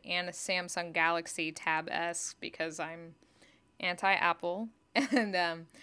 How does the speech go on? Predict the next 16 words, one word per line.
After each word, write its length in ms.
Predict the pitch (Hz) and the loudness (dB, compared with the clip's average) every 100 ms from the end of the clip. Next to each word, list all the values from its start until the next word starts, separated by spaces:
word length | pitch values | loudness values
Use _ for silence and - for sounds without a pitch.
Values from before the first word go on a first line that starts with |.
| - - | -20 -2
so 160 | - | 8
I 80 | 240 | 8
have 300 | 269 269 214 | 8 4 4
both 260 | 196 196 226 | 4 4 2
of 140 | 180 | 0
those 240 | 170 165 | 0 0
things 520 | - 170 165 156 165 - | -2 0 0 -4 -6 2
that 100 | 175 | 4
I 80 | 170 | 4
carry 380 | - 202 185 | 6 6 6
around 340 | 170 165 165 165 | 4 4 2 0
with 160 | 170 - - _ 190 | -6 -6 -20 _ -4
me 380 | 175 165 160 | -2 -2 -4
sometimes, 1160 | 165 - 185 214 233 233 254 262 285 330 339 - _ | -4 0 0 2 -2 0 2 2 2 0 -4 -10 _
sometimes 540 | - 208 214 208 202 196 | -4 -2 2 0 0 2
not. 340 | 190 202 208 | 4 6 4